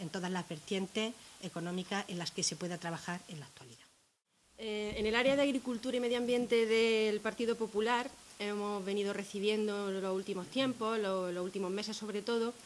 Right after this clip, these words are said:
Speaker 2: quejas de las empresas agrarias, de los empresarios agrícolas,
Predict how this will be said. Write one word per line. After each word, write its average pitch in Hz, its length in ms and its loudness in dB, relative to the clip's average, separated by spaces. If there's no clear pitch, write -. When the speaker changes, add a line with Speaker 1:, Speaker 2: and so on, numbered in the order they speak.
Speaker 2:
quejas 262 400 0
de 190 240 0
las 180 260 0
empresas 196 460 -2
agrarias, 240 460 -2
de 226 80 -4
los 190 80 -2
empresarios 190 480 -2
agrícolas, 220 500 -2